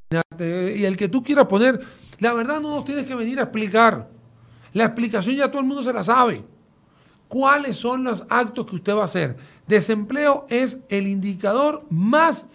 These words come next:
feo que tenemos nosotros de todos los indicadores macroeconómicos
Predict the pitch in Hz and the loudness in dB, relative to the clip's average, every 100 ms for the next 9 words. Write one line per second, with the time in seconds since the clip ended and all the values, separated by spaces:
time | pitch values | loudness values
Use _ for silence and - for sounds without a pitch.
0 | - 254 269 262 220 185 226 208 175 214 | -6 -2 -2 -2 -4 -4 -4 -4 0 0
1 | 220 175 - 240 269 262 196 190 175 175 | 0 -4 -2 -2 -2 -2 -4 -4 -2 0
2 | 214 220 - - - - _ _ _ _ | 2 2 0 -18 -20 -20 _ _ _ _
3 | - 170 175 170 165 156 175 196 196 196 | -4 0 0 0 -4 -2 0 0 -2 -6
4 | 160 | -10